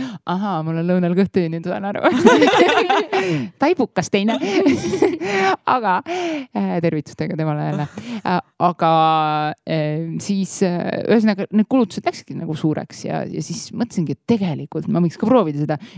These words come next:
meal prep stuff, nagu kõ-, kõik see on nagu vau, aga ma siiamaani seda ei tee mingi tasemel või ei oska nagu seda nädala asja teha ette, mis inimesed teevad. Ma isegi ei ole proovinud, aga nagu seda, et kui ma teen näiteks, ma ei tea, näiteks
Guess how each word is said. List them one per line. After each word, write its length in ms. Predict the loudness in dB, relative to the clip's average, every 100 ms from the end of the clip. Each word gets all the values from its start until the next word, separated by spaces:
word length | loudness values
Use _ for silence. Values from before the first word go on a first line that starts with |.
| 2
meal 300 | 4 4 2
prep 340 | -2 -2 -4
stuff, 260 | -8 -8 -6
nagu 360 | -4 -2 -2 -4
kõ-, 200 | -4 -6
kõik 240 | -6 -6 0
see 180 | 2 2
on 160 | -2
nagu 180 | 0 0 0 0
vau, 380 | 0 2 2 0
aga 220 | -2 -2
ma 80 | 0
siiamaani 420 | 2 2 2 0 -2
seda 160 | 0
ei 80 | 2
tee 120 | 2
mingi 300 | 0 -2 -2 -2 -2 -4 -6 -8 -12 -16 -4
tasemel 440 | -2 0 -2 -2 2
või 120 | 2
ei 60 |
oska 220 | 2 -2 -2
nagu 160 | -2
seda 160 | 0 2
nädala 400 | 2 2 -2 -4
asja 280 | -6 -6 -4
teha 260 | -2 -2
ette, 240 | -2 -4 -6
mis 180 | -6 -6
inimesed 360 | -6 -6 -8 -6
teevad. 240 | -6 -6 -12 -20 -20 -20 _ _ _ _ _
Ma 440 | -16 -14 -8 -4 -2
isegi 160 | -2
ei 80 | -2
ole 120 | 0 4
proovinud, 400 | 2 2 -4 -8 -14 -12 -2
aga 260 | 0 2
nagu 280 | 0 2 4 4 2 -4 _ _ -20 -20 _ _ _ -16 -12
seda, 360 | -2 2 2 0
et 120 | -2
kui 100 | 0
ma 80 | 2
teen 280 | 2 0 -2
näiteks, 320 | -6 -8 -8 -4
ma 120 | -4
ei 20 |
tea, 120 | -4 -8
näiteks 800 | -12 -16 -18 -18 -20 -20 -18